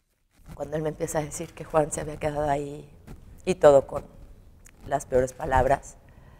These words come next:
eh, yo le dije que lo que yo había hecho era por amor, que yo no lo había hecho como él por dinero. Me dijo, "Pues vas a ver de lo que soy capaz".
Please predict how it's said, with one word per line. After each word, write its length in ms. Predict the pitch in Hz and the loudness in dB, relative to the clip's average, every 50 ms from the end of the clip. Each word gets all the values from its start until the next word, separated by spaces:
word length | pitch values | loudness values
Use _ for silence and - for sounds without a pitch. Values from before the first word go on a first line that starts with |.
| - - - - - - - - - - - - - - - - - - - - - | -20 -20 -20 -20 -20 -20 -20 -20 -20 -20 -20 -20 -20 -20 -20 -20 -20 -20 -20 -20 -20
eh, 420 | - - 233 170 165 165 165 - - - | -20 -14 -12 -10 -10 -10 -12 -12 -10 -4
yo 100 | 180 165 | 0 6
le 120 | 170 165 | 8 8
dije 200 | 160 170 175 165 | 8 8 6 2
que 340 | - 156 139 131 131 131 131 - - - - - - - - | 6 10 10 10 10 10 6 -4 -20 -20 -20 -20 -20 -8 0
lo 120 | 170 160 | 0 2
que 140 | 151 - 151 | 6 6 6
yo 100 | 143 160 | 8 8
había 180 | 156 160 160 156 | 8 8 8 6
hecho 320 | 151 151 - - 147 143 | 6 4 0 -8 -8 -8
era 160 | 147 147 151 | -8 -10 -10
por 180 | 147 - - - | -10 -10 -8 -8
amor, 180 | 147 147 143 143 - - - - - - - - - - - _ - - - - - - - - - - - | -8 -8 -10 -16 -18 -20 -20 -20 -20 -20 -20 -20 -20 -20 -20 _ -20 -20 -20 -20 -20 -20 -20 -20 -20 -10 -4
que 120 | - 143 | -4 -2
yo 120 | 135 151 151 | -2 -2 -4
no 120 | 151 147 | -4 -2
lo 120 | 143 147 | 2 2
había 220 | 143 139 147 143 135 | 2 2 4 0 0
hecho 380 | 135 - - - 143 131 135 - | 0 -2 -2 0 0 0 0 -2
como 280 | - 143 139 135 127 135 | -6 -6 -6 -4 -4 -4
él 120 | 139 135 | -4 -4
por 220 | - - 147 147 143 | -6 -8 -10 -10 -10
dinero. 420 | 143 143 160 170 165 170 202 233 - - - - - - - - - - - - - - - - - - - - - - - - - - - - - - - - | -8 -4 -2 -2 0 0 -2 -4 -4 -18 -20 -20 -20 -20 -20 -20 -20 -20 -20 -20 -20 -20 -20 -20 -20 -20 -20 -20 -20 -20 -20 -20 -20 -20 -20 -20 -20 -20 -20 -18
Me 60 | - | -18
dijo, 100 | 165 151 - | -18 -16 -10
"Pues 140 | - 180 180 | -10 -8 -8
vas 180 | 175 180 - | -8 -10 -10
a 40 | 180 | -8
ver 180 | 175 175 175 170 | -8 -8 -8 -10
de 80 | 170 | -12
lo 120 | - - - | -14 -14 -12
que 80 | - 185 | -12 -10
soy 140 | - 175 175 | -10 -10 -10
capaz". 520 | - - - - - - 196 - - - | -10 -12 -12 -12 -14 -14 -14 -16 -16 -18